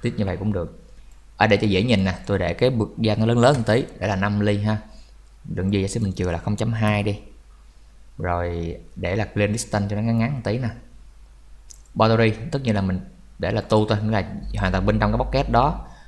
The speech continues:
Và cái boundary mình chọn, các bạn nhấn chữ C cho nó tangent này, thì mình pick một cái là chọn được cả đường curve luôn.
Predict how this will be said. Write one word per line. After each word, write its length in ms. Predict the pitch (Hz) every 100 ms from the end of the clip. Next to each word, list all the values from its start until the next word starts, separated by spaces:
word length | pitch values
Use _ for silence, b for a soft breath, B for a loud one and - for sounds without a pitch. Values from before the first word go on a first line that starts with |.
| B -
Và 100 | 98
cái 80 | 107
boundary 240 | 107 104
mình 180 | 95 87
chọn, 320 | 87 80 92 - - -
các 120 | 110
bạn 120 | 92
nhấn 120 | 98 113
chữ 120 | 104
C 140 | - 104 107 - - - - - - - - - -
cho 100 | -
nó 40 |
tangent 380 | 226 110 104 107
này, 100 | 107
thì 60 | 101
mình 160 | 90
pick 160 | 113 135
một 100 | 95 -
cái 140 | 120
là 80 | 104
chọn 140 | 90
được 80 | 85
cả 160 | - 107
đường 140 | 101
curve 260 | - 101 104
luôn. 240 | 104 101